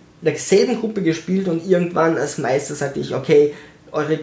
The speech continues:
Geister verlassen euren Körper und gehen in den falschen Körper zurück“, hab allen die Charakter-, Charakterbögen weggenommen und die mussten dann so aufs Gefühl würfeln, also einen anderen Charakter spielen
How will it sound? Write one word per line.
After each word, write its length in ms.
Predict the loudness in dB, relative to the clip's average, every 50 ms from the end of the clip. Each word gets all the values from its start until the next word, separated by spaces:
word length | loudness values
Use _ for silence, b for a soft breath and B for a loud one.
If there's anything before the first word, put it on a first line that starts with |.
| -6 -8 -4
Geister 420 | -2 0 2 2 2 0 0 -2 0
verlassen 400 | 2 2 2 2 2 0 0 0
euren 140 | 0 0 2
Körper 340 | 4 4 4 4 4 2 2
und 180 | 2 0 -2
gehen 200 | -4 -4 -2 0
in 80 | 0 0
den 80 | -2
falschen 380 | 0 0 0 0 0 -2 -4 -4
Körper 300 | -2 -2 -2 -2 -4 -4
zurück“, 300 | -2 -2 -2 -2 -2 -4 -8
hab 200 | -8 -10 -10 -6 -2
allen 240 | 0 2 2 0
die 120 | -2 -6 -6
Charakter-, 840 | -6 -4 -4 -4 -4 -6 -10 -6 -2 2 2 2 2 0 -4 -10 -18 -20 _ _ -4
Charakterbögen 680 | 0 0 0 0 0 -4 -6 -2 -2 -2 -2 0 0
weggenommen 600 | 0 0 0 -2 -2 0 2 2 4 4 4 2 0 -2 B B B B -4
und 200 | -4 -2 2 2
die 40 |
mussten 420 | 4 4 4 2 0 -2 -2 0 0
dann 160 | 2 0 0
so 340 | 0 0 2 2 2 0 -2 B B B B B B B _ _ _ _
aufs 300 | 4 6 6 6 4 0
Gefühl 460 | -4 -4 -4 -4 -2 -2 0 2 4
würfeln, 260 | 4 4 4 4 0
also 140 | 0 0 -2
einen 100 | -6 -8 -6 -2
anderen 320 | 0 2 2 2 0 -2
Charakter 420 | -2 -2 -2 -2 -2 -4 -4 -6 -6
spielen 440 | -6 -6 -4 -2 0 0 0 -2